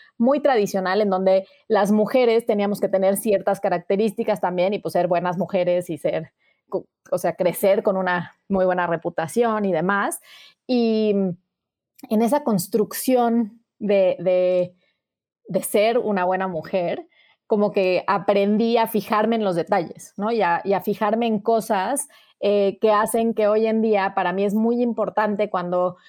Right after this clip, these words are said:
platico con alguien, si me platican detalles, pues trato de acordarme y soy muy buena acordándome y entonces intento construir relaciones desde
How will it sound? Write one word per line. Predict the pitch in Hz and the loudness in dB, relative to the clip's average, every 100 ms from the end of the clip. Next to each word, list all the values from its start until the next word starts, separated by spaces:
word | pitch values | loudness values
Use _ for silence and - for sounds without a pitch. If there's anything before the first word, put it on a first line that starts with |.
| _ - | _ -2
platico | 202 190 226 226 | -2 0 -2 0
con | 220 208 | 0 2
alguien, | 208 208 208 | 2 2 0
si | 220 | 0
me | 208 | -2
platican | 202 208 247 262 247 | 0 -2 0 0 0
detalles, | 220 226 233 226 226 | 0 2 2 0 2
pues | 233 214 | 0 2
trato | 254 254 269 | 0 2 2
de | |
acordarme | 220 - 214 233 226 208 196 226 | 2 0 2 2 2 0 0 -2
y | 208 | -2
soy | 214 | 0
muy | 208 277 | 2 2
buena | 294 240 226 | 0 0 -2
acordándome | 202 190 208 196 185 196 | -2 0 0 0 -2 0
y | 190 | -2
entonces | 170 202 214 220 - _ _ _ _ _ - | -2 -2 -2 -2 -6 _ _ _ _ _ 0
intento | 226 214 240 233 254 | 2 2 2 2 0
construir | 233 196 - 202 202 262 | -2 -4 -2 2 2 4
relaciones | 262 233 196 233 214 202 196 214 | 2 2 0 -2 -2 -2 -2 0
desde | 190 190 196 196 190 | 0 2 2 2 0